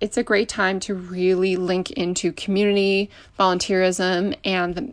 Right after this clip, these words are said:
general movement for, um, you know, bettering the world during the pandemic. So, uh, Knix Wear, which is a underwear brand in Canada, they did a GoFundMe for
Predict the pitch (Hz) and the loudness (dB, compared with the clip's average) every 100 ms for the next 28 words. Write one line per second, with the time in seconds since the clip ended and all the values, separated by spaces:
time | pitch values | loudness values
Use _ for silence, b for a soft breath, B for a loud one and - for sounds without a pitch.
0 | - 208 196 190 185 175 175 175 - 180 | -6 -2 0 0 0 -2 -2 -4 -4 -2
1 | 175 180 B B B B - 175 170 170 | -2 -4 B B B B -4 -2 -2 -2
2 | 175 - 196 175 170 190 202 180 170 180 | -6 -6 -4 -4 2 4 4 2 2 2
3 | 175 170 185 175 - 220 247 311 190 - | 2 0 -4 -4 -4 0 4 6 4 0
4 | - - 196 190 - - - 196 202 - | -2 2 4 4 2 -4 -8 -4 -4 -4
5 | - 190 185 185 175 180 175 180 B B | 0 2 2 -2 -4 -4 -4 -4 B B
6 | B - 247 240 233 233 220 214 220 233 | B -2 2 4 4 4 2 0 -2 -2
7 | 214 208 202 202 - 190 185 185 180 180 | 2 2 2 0 0 2 4 2 0 -4
8 | 175 180 175 175 - - - - 175 - | -2 0 0 -2 -8 -12 -16 -4 -2 0
9 | 202 202 208 - 175 175 | 0 0 -2 0 0 0